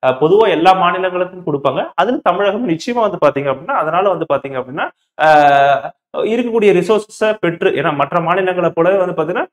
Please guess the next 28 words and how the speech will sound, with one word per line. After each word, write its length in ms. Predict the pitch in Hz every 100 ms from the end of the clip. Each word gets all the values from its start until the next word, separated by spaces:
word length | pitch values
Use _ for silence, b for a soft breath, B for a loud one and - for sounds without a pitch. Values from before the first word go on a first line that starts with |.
| _
இருக்கக்கூடிய 420 | - 233 214 208 170
ரிசோர்ஸை 360 | 165 185 180
பெற்று 200 | 156 160 269
வளரதான் 520 | 143 147 143 143 143
போகுது. 260 | 120 - -
அப்படின்னும் 300 | 151 156 143
பொழுது 180 | 170 233 185
அவங்க 280 | 208 302 277
என்னென்ன 240 | 220 214
திட்டங்கள் 440 | 175 - 151 131
கொடுத்திருக்காங்க, 540 | 131 127 127 123 113 113 120 B B
அந்த 320 | - 156 208 208
schemes 360 | - 208 202
என்னென்ன 300 | 143 131 131
அப்படின்னு 240 | 123 123 127
சொல்லிட்டு 200 | 123 123
பார்ப்போம். 340 | 117 120 202 - _
அப்ப 200 | - 202
இங்க 160 | 202 233
இருக்கக்கூடிய, 520 | 247 247 220 202 196 214 247 254 - _ -
அஹ், 540 | 180 175 170 165 165
நம்மளுடைய 680 | 160 180 202 185 180 196 208
கல்விக் 360 | 170 175 202 202
கொள்கைகள் 500 | 170 165 151 147 139
என்னவா 440 | 139 143 143 135
இருந்தது, 460 | 131 147 135 139 226
அதற்கு 360 | 151 139 - -
பின்னால, 380 | 175 208 190